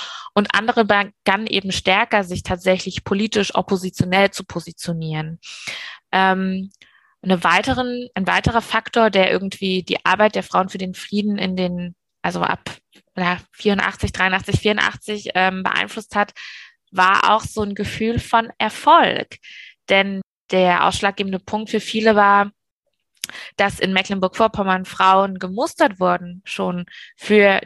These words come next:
die, ähm, Möglichkeit eines Krieges. Das wurde aber danach nie wieder getan.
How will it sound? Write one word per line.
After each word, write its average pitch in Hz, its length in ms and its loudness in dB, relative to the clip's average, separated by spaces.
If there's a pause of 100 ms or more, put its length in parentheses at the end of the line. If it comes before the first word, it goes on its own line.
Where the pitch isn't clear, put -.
die, 185 260 2
ähm, 175 460 -2
Möglichkeit 185 560 -2
eines 180 260 -8
Krieges. 185 600 -4 (500)
Das 190 220 -2
wurde 220 220 6
aber 185 180 2
danach 190 480 0
nie 190 160 -4
wieder 202 180 2
getan. 175 680 -8